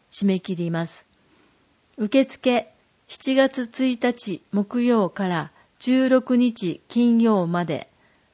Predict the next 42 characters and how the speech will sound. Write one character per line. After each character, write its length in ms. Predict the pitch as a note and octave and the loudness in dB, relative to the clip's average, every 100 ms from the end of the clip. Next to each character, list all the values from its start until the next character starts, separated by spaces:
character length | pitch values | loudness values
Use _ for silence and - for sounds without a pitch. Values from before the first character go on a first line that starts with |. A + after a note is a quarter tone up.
| _ _ - | _ _ -2
応 240 | A#3 A#3 A3 | 2 4 4
募、 300 | A3 G#3+ - _ _ _ | 4 2 -2 _ _ _
電 280 | - C4 C4+ | 2 4 4
話 140 | C4 C4+ | 2 4
予 120 | C4+ | 4
約 260 | B3 A#3 G3 | 2 0 -2
が 120 | F3+ | -2
必 300 | E3+ - F#3+ | -4 -8 -2
要 280 | F3+ F3 F3 | 0 0 0
で 180 | F3 | -4
す。 180 | E3+ - _ _ _ _ _ _ _ | -6 -14 _ _ _ _ _ _ _
受 160 | - G#3+ | -6 -2
講 360 | A3+ G#3 G3 - | 4 4 4 0
無 180 | G3 G3 | -2 2
料。 380 | G3 F3+ F3+ - _ _ _ _ _ _ _ - | 2 2 0 -8 _ _ _ _ _ _ _ -10
新 360 | - C#4 C4+ | 0 4 4
型 380 | C4 C4 B3+ - - | 2 0 -4 -6 0
コ 120 | B3+ | 2
ロ 120 | C4 | 4
ナ 160 | C4 B3+ | 2 2
ウ 80 | |
イ 80 | B3+ | 0
ル 80 | A#3 | -2
ス 160 | - - | -8 -6
感 260 | A3 A#3 | -2 -2
染 300 | A3+ A#3 A3+ | 0 0 0
症 260 | A3+ A3+ A3 | 0 0 0
対 240 | A3+ A3 | 0 -2
策 420 | G3+ F#3 - E3+ | -2 -6 -6 -4
を 140 | E3 - - | -4 -6 -4
講 240 | B3 B3 | 2 4
じ 140 | G#3 G3 | 2 0
た 200 | F3+ F3 | -4 -2
上 220 | F3 E3+ | -2 -2
で 220 | F3 - - | -2 -6 -6
開 200 | F3+ F#3 | -4 -4
催 240 | F#3 F3 | -4 -4
し 200 | F3 - | -4 -6
ま 200 | E3+ D#3+ | -4 -4
す。 200 | - - _ _ _ _ _ _ _ _ - | -8 -18 _ _ _ _ _ _ _ _ -2
予 140 | A#3 | 4
約、 480 | B3 A#3+ A#3+ A#3 - | 4 4 2 -2 -2